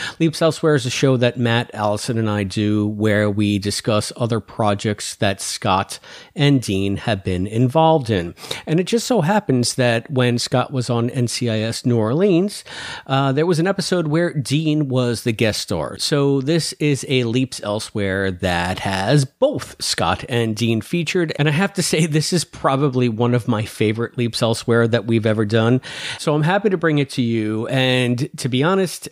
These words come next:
this is not quite a random choice on my part. Over the course of the last week, I had occasion to re-listen to this,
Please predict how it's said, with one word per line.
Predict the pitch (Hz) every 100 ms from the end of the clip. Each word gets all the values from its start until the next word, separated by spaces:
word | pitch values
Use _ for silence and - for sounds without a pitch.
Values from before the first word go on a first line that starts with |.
| 110
this | 131 156 156 - -
is | 165 165 -
not | 170 208 -
quite | - - 180 247 -
a | 185
random | 190 196 202 226 196
choice | - 202 226 -
on | 208
my | 214 214
part. | 202 214 233 247 - - - - - -
Over | 170 196
the | 180
course | - 185 170 175
of |
the | 151
last | 143 147 147 -
week, | 143 143
I | 127 131
had | 127 151 143
occasion | 143 - 139 135 135
to | - 120
re-listen | 117 117 123 127 147
to | 131 135
this, | 135 143 -